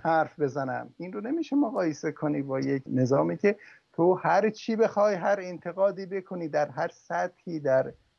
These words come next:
مجامع عمومی هر نوع اعتراضی هم بکنه و بعدم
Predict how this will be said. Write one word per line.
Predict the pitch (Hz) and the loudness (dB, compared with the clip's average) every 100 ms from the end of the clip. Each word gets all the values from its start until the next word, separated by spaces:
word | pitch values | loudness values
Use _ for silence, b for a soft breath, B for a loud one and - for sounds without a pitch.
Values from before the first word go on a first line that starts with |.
| _ - | _ 0
مجامع | 135 127 143 | 2 4 4
عمومی | 165 143 135 123 | 4 2 2 0
هر | 110 160 | 2 0
نوع | 165 175 | 0 -2
اعتراضی | 151 139 156 151 165 180 | -2 -2 0 0 0 -2
هم | 175 | -2
بکنه | 185 208 214 202 | -4 -4 -4 -4
و | 185 | 0
بعدم | 196 196 202 | 2 2 0